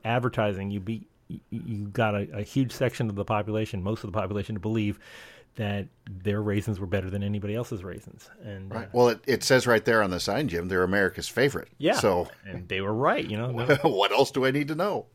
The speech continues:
Speaker 1: Truth in advertising. So,
Speaker 2: No, that's
Speaker 1: uh,
Speaker 2: excellent. And then, uh, the, uh, the Gulf, uh, billboard next to it, I've just always absolutely loved those colors, that, uh, you know, that orange and the blue. And, um,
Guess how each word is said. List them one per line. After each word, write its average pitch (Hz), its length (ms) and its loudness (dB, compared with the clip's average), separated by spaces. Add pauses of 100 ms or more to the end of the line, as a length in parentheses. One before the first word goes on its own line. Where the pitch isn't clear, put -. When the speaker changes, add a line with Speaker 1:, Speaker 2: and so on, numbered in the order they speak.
Speaker 1:
Truth 139 320 -4
in 135 100 -4
advertising. 104 640 -4
So, 104 140 -8
Speaker 2:
No, 98 160 -2
that's 98 160 -6
Speaker 1:
uh, 113 40 -2
Speaker 2:
excellent. 82 460 -8
And 101 120 0
then, 95 360 0
uh, 101 240 -4 (120)
the, 98 220 2
uh, 95 160 2
the 95 140 -6
Gulf, 110 500 0 (140)
uh, 90 240 0
billboard 85 400 -2
next 92 240 -6
to 87 140 -4
it, 85 60 -4
I've 98 120 0
just 98 260 -4
always 90 640 -4
absolutely 101 400 -2
loved 92 220 0
those 87 220 -6
colors, 82 420 -2
that, 80 340 -10
uh, 82 260 -10 (180)
you 90 80 -12
know, 80 80 -10
that 80 180 -10
orange 82 380 -8
and 82 100 -8
the 80 60 -8
blue. 85 420 -4
And, 67 160 -12 (600)
um, - 320 -2